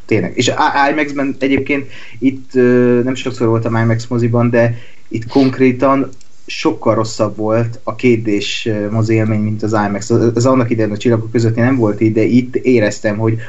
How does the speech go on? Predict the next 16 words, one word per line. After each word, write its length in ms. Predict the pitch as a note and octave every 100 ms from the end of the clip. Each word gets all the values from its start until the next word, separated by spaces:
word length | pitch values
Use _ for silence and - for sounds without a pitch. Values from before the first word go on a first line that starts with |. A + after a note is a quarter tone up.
| - -
ott 140 | A#2
sokkal 300 | A#2 C3+ -
jobban 280 | G#2+ G#2 G#2
behúzott 540 | G#2 G#2+ G#2+ G2 F#2+ G#2
a 40 |
film, 300 | - A2+ G#2
és, 380 | G#2 - - F#2+
ö, 80 | F2+ - -
ott, 280 | - -
ott 160 | G2+ -
mondhatni, 420 | A2+ A#2 A2+ A#2+ A2+ - -
konkrétan 440 | C3+ A#2 A2 G#2+
leizzadtam 640 | A2+ A2+ G2 G2 F#2 G#2 F#2+
a 100 | F#2+
film 180 | A2 G#2
végére. 540 | G2+ G#2 A2+ A2+ A#2